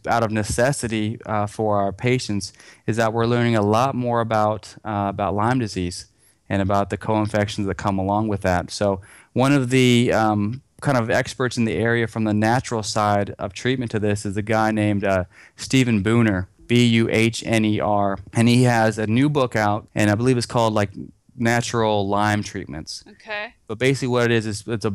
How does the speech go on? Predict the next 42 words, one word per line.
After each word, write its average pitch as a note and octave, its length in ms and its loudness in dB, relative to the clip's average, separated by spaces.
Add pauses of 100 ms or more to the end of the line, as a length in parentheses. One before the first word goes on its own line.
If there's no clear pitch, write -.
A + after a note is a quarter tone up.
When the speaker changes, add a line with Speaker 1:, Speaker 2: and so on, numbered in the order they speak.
(140)
Speaker 1:
it's A2+ 220 -6
all C3 260 2
the B2+ 80 0
different A#2+ 360 -4
natural A2+ 680 0
herbals A#2+ 680 -2
and, G#2 260 -4
um, G2 440 -6 (120)
and G#2+ 200 0
supplements B2+ 420 0
that A2 160 -6
you G#2+ 40 -6
can G#2 120 -2
use A2 640 0
if A2 140 -2
you're A2+ 120 -2
dealing A2+ 340 2
with G#2+ 140 -2
these, G#2 500 0
with A2+ 140 -4
these G#2+ 140 0
different, G2+ 400 -2
uh, F#2+ 180 -2
infections. G#2+ 480 -2
But G2+ 120 -2
it's G2+ 120 -2
also A#2 220 0
very A2 520 2
evidence-based. G#2 640 0
So G#2 80 -4
he G#2 80 2
has G2+ 160 2
basically G#2 480 -2 (260)
a - 60 -2
quarter A#2 380 2
of G2 80 0
the G2+ 80 -4
book G#2 280 -2
are G2+ 120 0
all G2+ 160 2
just G2 240 -6
references. G2 640 -4